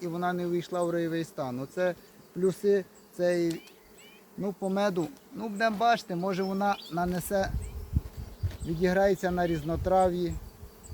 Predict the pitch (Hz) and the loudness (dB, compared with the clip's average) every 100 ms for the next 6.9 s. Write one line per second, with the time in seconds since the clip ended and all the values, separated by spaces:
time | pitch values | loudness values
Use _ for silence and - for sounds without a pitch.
0 | - - - - - - - - - - | -14 -14 -18 -18 -20 -20 -20 -20 -20 -20
1 | - - - - - - - - - - | -20 -20 -20 -20 -20 -20 -20 -20 -18 -12
2 | - 208 214 208 160 247 247 254 - - | -6 -4 -2 -2 -4 -10 -12 -12 -14 -16
3 | - - - - - - - - - - | -18 -20 -20 -20 -20 -20 -18 -14 -14 -10
4 | 131 160 151 139 - - - 202 - 170 | -4 0 0 0 -2 -8 -6 -4 -4 -6
5 | 160 - 175 196 202 - 160 165 226 202 | -6 -4 -2 0 0 -2 -6 -4 -2 -2
6 | 190 175 170 160 156 156 208 208 | 0 -2 -2 -2 -2 -2 0 0